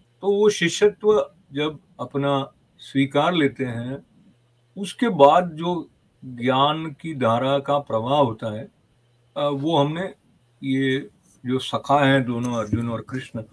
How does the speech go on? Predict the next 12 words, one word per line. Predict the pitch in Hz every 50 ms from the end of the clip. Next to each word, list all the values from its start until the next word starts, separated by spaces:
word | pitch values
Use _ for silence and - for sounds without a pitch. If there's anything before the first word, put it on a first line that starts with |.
| 104 107 - _ -
उनके | 139 147 143 - 165
मध्य | 160 143 131 127 143 156
भी | 160 151
देखा | 113 113 107 107 - 113
है। | 110 - - _ _ _ _ -
मेरा | 185 233 240
प्रश्न | - 185 185 190 180 - 254
आपसे | 247 233 208 - 220 214
यह | 175 160 156
है | 160 190 180
कि | - 220 220 208 - _ _ _ _ _ _ _ _ _ _ _ _ _ _ _ _
शिष्यत्व | - - - 170 - - - 226 226 226 - _ - 247 247 - -